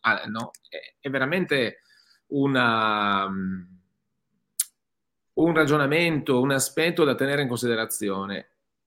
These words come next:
È vero, siamo sempre presi da mille cose, no? Però diamo l'importanza al-, all'attività microbica, ai microrganismi, alla fertilità biologica del suolo, perché veramente hanno un'influenza sulla qualità dei vini. Allora,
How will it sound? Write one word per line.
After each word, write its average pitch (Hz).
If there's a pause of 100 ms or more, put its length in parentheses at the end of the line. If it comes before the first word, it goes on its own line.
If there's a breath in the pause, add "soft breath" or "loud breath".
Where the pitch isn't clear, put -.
(640)
È 143
vero, 120
siamo 120
sempre 127
presi 120
da 117
mille 117
cose, 104
no? 113 (360 soft breath)
Però 151
diamo 160
l'importanza 110
al-, 117
all'attività 113
microbica, 107
ai 113
microrganismi, 107
alla 107
fertilità 113
biologica 110
del 107
suolo, 101
perché 123
veramente 127
hanno 120
un'influenza 107
sulla 101
qualità 101
dei 92
vini. 95
Allora, 117